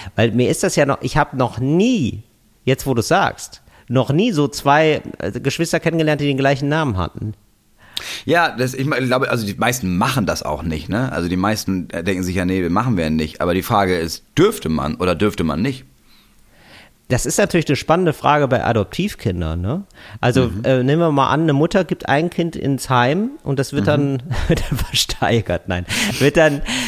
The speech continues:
Speaker 1: das Kind, äh, bekommt, äh, Pflegeeltern oder andere Eltern, Adoptiveltern und dann wiederum krieg-, und da gibt es das nochmal ab und es kriegt wieder andere Adoptiveltern, die wissen gar nichts voneinander, nennen
Speaker 2: Mhm.
Speaker 1: beide ihr Kind Lukas,
Speaker 2: Mhm.
Speaker 1: meinetwegen,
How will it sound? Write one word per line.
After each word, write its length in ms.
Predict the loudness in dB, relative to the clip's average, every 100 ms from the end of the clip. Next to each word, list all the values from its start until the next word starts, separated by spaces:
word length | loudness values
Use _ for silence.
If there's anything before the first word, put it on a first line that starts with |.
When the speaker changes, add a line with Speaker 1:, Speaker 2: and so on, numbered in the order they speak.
| -2
Speaker 1:
das 200 | 0 2
Kind, 280 | 2 0 0
äh, 220 | 2 4 2
bekommt, 400 | 0 0 0 0
äh, 200 | 0 0
Pflegeeltern 800 | 0 2 2 0 0 0 0
oder 180 | 0 0
andere 280 | 0 0 0
Eltern, 280 | 0 0 -2
Adoptiveltern 840 | -2 -4 -8 -4 -2 -2 -4 -6 -10 -18 -20 -10
und 380 | -2 -2 0 0
dann 280 | 0 0 0
wiederum 400 | 0 2 0 -2
krieg-, 240 | -4 -2
und 80 | 0
da 60 | -2
gibt 160 | -4
es 100 | -4
das 160 | -4 0
nochmal 320 | 0 2 2
ab 300 | 2 0 -4
und 100 | -8
es 100 | -4
kriegt 160 | -4 0
wieder 180 | 2
andere 220 | 2 0 0
Adoptiveltern, 600 | -2 -2 -4 -2 0 0
die 100 | 2
wissen 320 | 0 0 0
gar 160 | 2
nichts 160 | 0 -2
voneinander, 640 | -2 0 0 0 0 -2 -6 -4
nennen 260 | 2 4 6
Speaker 2:
Mhm. 40 |
Speaker 1:
beide 300 | 6 6 4
ihr 200 | 2 0
Kind 280 | 0 0 0
Lukas, 640 | 0 0 2 0 0 -8 -18 _ _ _ -2
Speaker 2:
Mhm. 80 |
Speaker 1:
meinetwegen, 600 | 2 4 4 2 2 0